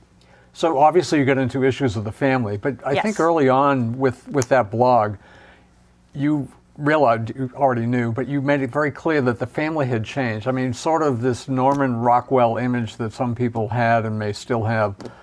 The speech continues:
Speaker 1: of what the family was or is, of course, isn't really true at all. So w-, was there one event that made you shift, make that shift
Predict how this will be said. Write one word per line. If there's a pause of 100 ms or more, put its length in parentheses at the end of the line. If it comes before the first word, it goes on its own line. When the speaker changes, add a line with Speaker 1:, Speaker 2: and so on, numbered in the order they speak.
(220)
Speaker 1:
of
what
the
family
was
or
is, (800)
of
course,
isn't
really
true
at
all.
So
w-, (140)
was
there
one
event
that
made
you (640)
shift,
make
that
shift